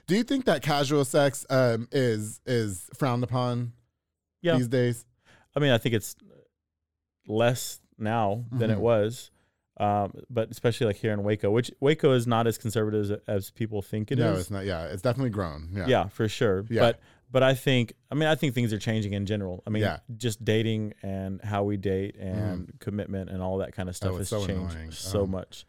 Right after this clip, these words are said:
Speaker 1: it's so annoying to me. I don't know.
Speaker 2: Which I'm still, I'm still a pretty,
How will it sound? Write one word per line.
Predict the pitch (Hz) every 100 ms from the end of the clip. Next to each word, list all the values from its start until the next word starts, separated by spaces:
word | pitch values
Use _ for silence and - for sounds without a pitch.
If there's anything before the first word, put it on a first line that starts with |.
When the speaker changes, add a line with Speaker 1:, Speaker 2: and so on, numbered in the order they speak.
| -
Speaker 1:
it's | -
so | 113
annoying | 92 80 82 82
to | -
me. | 82 82 -
I | 82
don't | 78
know. | 80 - -
Speaker 2:
Which | 147
I'm | 165 160
still, | 202 165
I'm | 127 139 147
still | 175 151
a | 120
pretty, | - 143 135 127 127